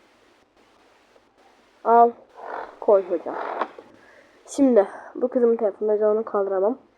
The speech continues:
Bunları da koyalım. Şu teknolojik alet değil bu arada arkadaşlar. Onu söyleyeyim de. Ee, burada başka kulaklık var,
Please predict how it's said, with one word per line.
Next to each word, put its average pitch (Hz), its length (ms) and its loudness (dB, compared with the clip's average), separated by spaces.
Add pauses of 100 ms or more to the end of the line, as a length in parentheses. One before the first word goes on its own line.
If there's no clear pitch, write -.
(460)
Bunları 285 540 10
da 214 220 4 (840)
koyalım. 202 540 0 (1080)
Şu - 80 -20
teknolojik 247 440 6
alet 233 220 0
değil 208 160 0
bu 196 60 -6
arada 160 140 -4
arkadaşlar. - 400 -14 (160)
Onu 202 160 -6
söyleyeyim 220 460 0
de. 180 140 0 (1800)
Ee, 214 40 -4
burada 202 680 2
başka 208 160 -4 (100)
kulaklık - 600 -4
var, 208 180 -2